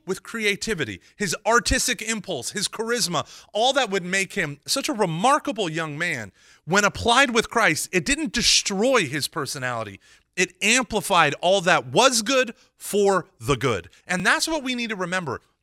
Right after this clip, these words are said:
As you and I come into union with Jesus Christ, we don't lose ourselves, the qualities and things that God made about us that's good. What is good becomes purified and amplified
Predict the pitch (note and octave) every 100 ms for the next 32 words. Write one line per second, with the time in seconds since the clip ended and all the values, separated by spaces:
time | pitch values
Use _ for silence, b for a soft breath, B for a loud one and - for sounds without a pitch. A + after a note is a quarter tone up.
0 | - F#3 D3+ B3 D#4 C4 A3 D3 - G3
1 | F#3 F#3 E3 B2+ G3+ C4 C4 A3 F3 F3+
2 | D#3 C#3 - C#3 G#2 - b b b C#3
3 | F3+ E4+ D#4+ D#4+ B3 D#3 E3+ E4 D#4+ G3+
4 | G#3+ F#3 G3 F#3+ E3 - G#3 F3+ C3+ -
5 | b b F3+ - A#3 A#3+ G3+ E3+ E3+ G3
6 | G3+ D#3+ C#3 F#3 G3+ F3+ F#3+ F3 C#3 D3
7 | E3+ E3+ C3+ - C3 - B3+ B2+ - b
8 | b b E3 E3+ - G#3+ G#3+ F#3 F#3+ D3+
9 | - - C4+ A#3 A3+ A3 F#3 E3+ E3 E3+
10 | D3+ C#3+ - C3 B2+